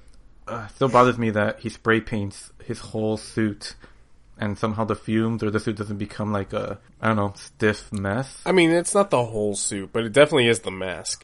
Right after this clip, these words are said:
Speaker 1: He spray paints the whole suit except for, like, the edges of the hands and feet. That's literally it. And then he just spray paints, like, another spider symbol on it. But then, I don't know. It, I, I like to, I mean, obviously, it doesn't kill him. <laughs> So I just imagine, all right, I guess it must be some special spray.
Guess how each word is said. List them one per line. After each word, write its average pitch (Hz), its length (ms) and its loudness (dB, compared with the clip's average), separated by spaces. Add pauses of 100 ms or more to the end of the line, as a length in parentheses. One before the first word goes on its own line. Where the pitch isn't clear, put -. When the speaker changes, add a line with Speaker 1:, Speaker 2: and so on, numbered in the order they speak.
(120)
Speaker 1:
He 147 140 2
spray 196 220 2
paints 190 160 -2
the 151 60 -2
whole 151 140 4
suit 165 120 2
except 139 280 2
for, 151 80 0
like, 127 280 6
the 110 280 6
edges 120 280 2
of 104 120 2
the 110 80 2
hands 107 320 -2
and 98 100 -8
feet. 92 240 -12 (220)
That's 104 180 -6
literally 101 300 0
it. 101 200 -2 (120)
And 110 80 -4
then 107 80 2
he 104 60 -2
just 104 120 -8
spray 104 140 -2
paints, 101 220 -8
like, 104 120 -6
another 101 580 0 (400)
spider 104 400 -2
symbol 101 300 -4
on 98 240 -2
it. 101 140 -6 (640)
But 117 100 4
then, 135 260 4
I 165 120 2
don't 113 240 0
know. 156 60 -2
It, - 160 -12 (200)
I, 131 140 6
I 139 140 4
like 147 200 2
to, 131 360 -2
I 135 40 0
mean, 139 140 2
obviously, 139 560 0 (460)
it - 280 -6
doesn't 120 480 2
kill 151 360 -4
him. 180 160 -6 (400)
<laughs> 160 180 -4
So 120 420 4
I 113 140 0
just 117 180 -6
imagine, 113 260 0
all 139 80 2
right, 113 140 4
I 107 80 0
guess 113 160 -2
it 107 60 -2
must 110 220 -2
be 120 80 -4
some 110 160 -6
special 117 340 -4
spray. 104 480 2